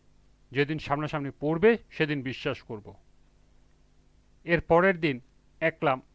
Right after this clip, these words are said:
মাছ ধরতে গেল। আজ মহাদেবকে নিল না। পাছে ভূতের ভয় পেয়ে মাছ ধরার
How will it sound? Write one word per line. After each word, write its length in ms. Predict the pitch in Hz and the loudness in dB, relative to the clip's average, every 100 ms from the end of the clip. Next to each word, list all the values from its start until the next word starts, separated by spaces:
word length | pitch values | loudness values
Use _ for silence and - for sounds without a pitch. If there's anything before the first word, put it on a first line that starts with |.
| _ | _
মাছ 380 | 127 139 147 135 | -8 -2 0 0
ধরতে 340 | 120 143 - 143 | -4 -8 -6 -4
গেল। 240 | 147 180 - _ _ - _ _ | -4 -6 -12 _ _ -20 _ _
আজ 280 | 135 135 - - | 0 2 0 -10
মহাদেবকে 680 | 151 147 156 165 156 - 135 | -2 2 4 2 -4 -4 -8
নিল 280 | 117 113 120 | -6 -6 -8
না। 160 | 117 90 _ _ _ _ _ _ _ _ _ | -8 -14 _ _ _ _ _ _ _ _ _
পাছে 360 | - 170 185 143 - _ _ - | 2 2 2 -4 -6 _ _ -12
ভূতের 420 | 104 156 - 170 | -6 -2 2 4
ভয় 340 | 143 - 135 147 | 2 0 2 2
পেয়ে 300 | - 151 113 _ _ | 2 2 0 _ _
মাছ 360 | 123 131 147 123 | -4 -2 -2 0
ধরার 260 | 165 151 | 0 0